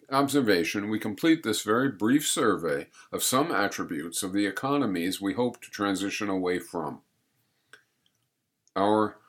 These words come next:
survey is very brief because we assume that readers of a book titled Transition and subtitled From Capitalism to Participatory Socialism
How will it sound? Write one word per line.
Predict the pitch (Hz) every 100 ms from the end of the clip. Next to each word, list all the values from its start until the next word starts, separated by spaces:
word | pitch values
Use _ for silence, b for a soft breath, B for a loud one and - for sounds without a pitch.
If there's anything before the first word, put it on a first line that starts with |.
| b -
survey | - 165 165 143 120
is | 113
very | 123 120
brief | 110 160 165 123 -
because | 107 113
we | 113 117
assume | 113 - 196 185
that | 110 95
readers | 127 156 135
of | 120
a | 107
book | 107 160 -
titled | 110 104 101
Transition | - 107 98 92 151 - - - b b b
and | 95
subtitled | - 147 147 101 87 78
From | - 95
Capitalism | 120 127 131 117 110 95 95
to | 104
Participatory | 104 - 120 113 - 104 104 87
Socialism | - 120 139 117 80 64 50